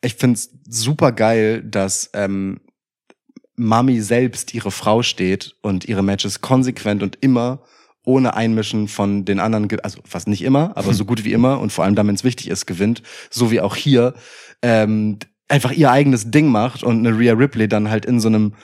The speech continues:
Speaker 1: langen, äh, eine Rhea Ripley, eine, äh, <laughs> Raquel Rodriguez in so einem langen Match einfach von sich fernhält, während bei den Jungs halt immer so ein bisschen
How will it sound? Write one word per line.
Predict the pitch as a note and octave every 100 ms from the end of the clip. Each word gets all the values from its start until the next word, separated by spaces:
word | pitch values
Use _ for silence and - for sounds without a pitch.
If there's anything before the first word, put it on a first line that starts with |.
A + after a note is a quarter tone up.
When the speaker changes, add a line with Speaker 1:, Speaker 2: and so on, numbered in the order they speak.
| - - -
Speaker 1:
langen, | G#2 A#2+ C3+ E3+ D3 C#3+ E3
äh, | G#2+
eine | G2+ F#2
Rhea | G2
Ripley, | G2 - F#2
eine, | G2 F#2
äh, | D2 A2+
<laughs> | -
Raquel | B2 A#2 - A#2+ A#2
Rodriguez | G#2 B2 A#2 G2+
in | A2
so | G#2+
einem | G#2
langen | G2+ A2 C#3 B2+ A2+
Match | B2 A2+
einfach | G2+ G2 G2+ G2 - - - - - -
von | - C3+ A#2
sich | G#2+
fernhält, | - C#3+ D3 G#2+ G2+ G#2+ G2+
während | A2
bei | G#2+ G#2+
den | G#2+
Jungs | A2+ C#3 B2+
halt | A2
immer | A#2+ A2+
so | A2+
ein | A2
bisschen | A#2+ C3 A#2+ B2 B2 -